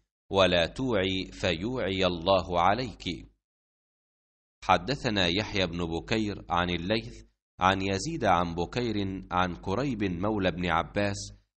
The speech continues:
أن ميمونة بنت الحارث رضي الله عنها أخبرته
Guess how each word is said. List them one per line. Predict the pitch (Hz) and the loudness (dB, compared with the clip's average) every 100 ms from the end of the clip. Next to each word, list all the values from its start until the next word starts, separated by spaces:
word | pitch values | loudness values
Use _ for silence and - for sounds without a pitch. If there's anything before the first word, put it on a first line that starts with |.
| _ 104 | _ 2
أن | 104 104 101 | 2 2 2
ميمونة | 104 104 160 143 110 | 2 2 0 -2 0
بنت | 98 90 92 82 | 0 0 -2 0
الحارث | 87 82 127 123 104 92 | -2 0 -2 -2 -4 -2
رضي | 98 92 90 90 | 0 0 0 0
الله | 80 104 95 87 | 2 0 2 2
عنها | 95 98 90 87 87 | 2 0 0 0 0
أخبرته | 90 90 87 104 113 | -2 0 0 0 -2